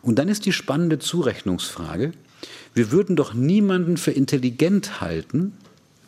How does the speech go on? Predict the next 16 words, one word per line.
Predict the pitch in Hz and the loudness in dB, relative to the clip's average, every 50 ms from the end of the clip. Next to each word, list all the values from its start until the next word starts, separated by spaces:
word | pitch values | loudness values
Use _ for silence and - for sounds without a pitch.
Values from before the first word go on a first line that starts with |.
| - 98 | -2 0
Menschen, | - 120 101 - - - - - - - _ _ | 0 0 -2 -4 -6 -6 -8 -10 -16 -20 _ _
also | - 95 85 80 82 | -10 -10 -8 -6 -4
so | 85 | -2
Leute | 85 92 101 104 104 87 | 0 0 0 0 -2 -4
wie | 85 87 82 | -4 -4 -4
wir, | 90 87 85 76 - - _ _ _ _ _ _ - - - - - - - - _ _ _ _ _ _ _ _ _ _ _ _ _ _ _ - | -4 -6 -6 -8 -10 -14 _ _ _ _ _ _ -20 -20 -20 -20 -20 -20 -20 -20 _ _ _ _ _ _ _ _ _ _ _ _ _ _ _ -4
die | 131 120 123 | -4 -2 -2
keine | - - 156 170 175 156 | 0 0 0 0 0 0
Fehler | - - 214 220 185 151 101 | 0 2 2 2 4 2 0
machen | 90 90 85 - 101 95 | 0 -4 -4 -2 -4 -4
können, | - - 107 98 104 135 160 139 | 0 0 0 2 2 2 2 0
weil | 107 107 107 95 | 0 -2 -2 -2
sie | - 104 98 | -2 -2 0
ja | 101 95 90 82 80 - _ _ _ - _ _ _ _ - | 0 0 0 -2 -6 -10 _ _ _ -20 _ _ _ _ -4
Alternativen | 104 98 - 107 98 92 95 - - 175 180 143 95 80 76 - - _ _ _ _ _ _ _ _ _ _ _ _ _ _ _ | -2 -2 0 -2 -2 -2 -4 -2 -2 -2 0 0 -2 -4 -4 -8 -16 _ _ _ _ _ _ _ _ _ _ _ _ _ _ _
haben, | - - - 98 85 87 107 123 135 120 | -8 -6 -4 -4 -2 -2 -2 -2 -2 -4